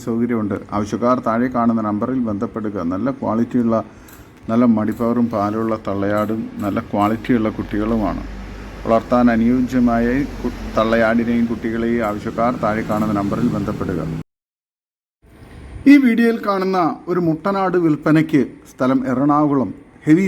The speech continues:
സൈസ് മലബാറി ക്രോസ് ബ്രീഡ് മുട്ടനാണ്. നല്ല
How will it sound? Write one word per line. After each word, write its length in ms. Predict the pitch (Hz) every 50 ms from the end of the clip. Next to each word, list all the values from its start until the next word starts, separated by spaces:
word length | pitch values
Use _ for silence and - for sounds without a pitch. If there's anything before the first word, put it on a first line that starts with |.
| 165 165
സൈസ് 380 | 175 165 165 160 - - 170 160 156 - - - - - - 117
മലബാറി 540 | 123 135 143 156 156 160 165 170 170 170 160 156 - -
ക്രോസ് 320 | 147 139 147 147 147 - 156
ബ്രീഡ് 340 | 147 151 156 160 156 151 139 - - - - - _ _ _ _ _ _ _ _ _ _ - - - - _ _ _ _ - - - -
മുട്ടനാണ്. 460 | 135 127 - 151 151 147 135 127 131 156 - - - - 127
നല്ല 320 | 123 123 139 156 170 175